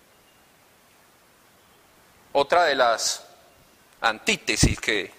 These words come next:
que nos lleva a no servir y que tiene que ver con el prójimo, esperamos recompensa de los hombres.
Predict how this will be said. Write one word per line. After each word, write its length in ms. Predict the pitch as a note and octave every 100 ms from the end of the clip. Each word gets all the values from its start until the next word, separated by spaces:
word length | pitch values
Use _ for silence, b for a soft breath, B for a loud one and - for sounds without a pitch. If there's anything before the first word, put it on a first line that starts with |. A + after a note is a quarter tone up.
| -
que 120 | A2+
nos 180 | G#2+ G2+
lleva 280 | C3+ D3+
a 20 | D#3
no 180 | F3+
servir 500 | F3 F#3 E3 D#3 A2 -
y 60 | -
que 140 | A#2
tiene 180 | A#2+ C3+
que 100 | E3+
ver 120 | D3
con 120 | - D3+
el 60 |
prójimo, 440 | - C#3+ B2+ C3+ C3+ - - _ _ _ _ - _ _ _ _ _ _ _ _ _ _ _ _ _ _ _ _ _ _ _ _ _ - b b b b b
esperamos 500 | - C3 C#3+ B2+ C3
recompensa 580 | C#3+ B2 A2+ A#2 G#2+ C#3
de 60 | B2
los 180 | G2 A#2+
hombres. 500 | G2 E2 - -